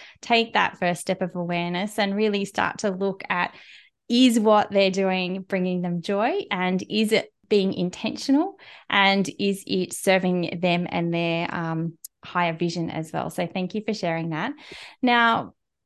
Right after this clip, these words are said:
before we, uh, finish off, I always love to ask my guests this question. I'm really all about women owning and using their superpowers. So what would you say is your superpower, Annie?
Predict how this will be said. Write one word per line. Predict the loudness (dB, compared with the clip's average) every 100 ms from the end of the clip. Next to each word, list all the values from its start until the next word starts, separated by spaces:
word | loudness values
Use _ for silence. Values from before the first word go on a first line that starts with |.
| -10
before | -6 -2 0
we, | 0 0 -2
uh, | -2 0
finish | 2 2 4
off, | 4 4 0 -2
I | 0 0 0
always | 0 2 2 0
love | -2 0 0 -2
to | -6
ask | -6 -6 -6
my | -4
guests | -4 -4 -4 -6 -16 -16 -6
this | -4 -4
question. | -2 -4 -2 -6 -2
I'm | 0 0 0
really | 2 2 0 0
all | 4 4 4
about | 4 2 0 -8 _ -6
women | -2 0 2 2 0 0
owning | -2 -2 -2 -2 -4
and | -2 -2 -2
using | 0 2 2 2
their | 2 0
superpowers. | -4 -8 -8 -4 -2 0 0 -2 -10 -20 -20 -8
So | -2
what | 0 2 2
would | 2 2
you | 2
say | 2 2
is | 2 -2 -4 -4
your | 0 2 2
superpower, | 0 -4 -4 -6 -6 -6
Annie? | -4 -2 0 0